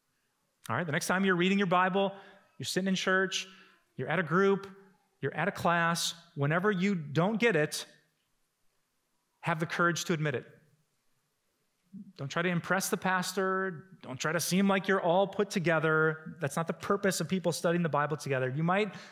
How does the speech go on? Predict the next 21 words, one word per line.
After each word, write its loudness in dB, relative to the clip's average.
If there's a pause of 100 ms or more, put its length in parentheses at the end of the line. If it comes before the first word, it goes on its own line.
(120)
feel 2
dumb 4
or 2
embarrassed 2
or -2
ashamed. 0
That 0 (280)
feeling 2
does 0
not 0
come -4
from -4
God. -4 (320)
When 0
you 0
don't -2
get 2
it, -2 (1160)
just -2
admit 0
it. -8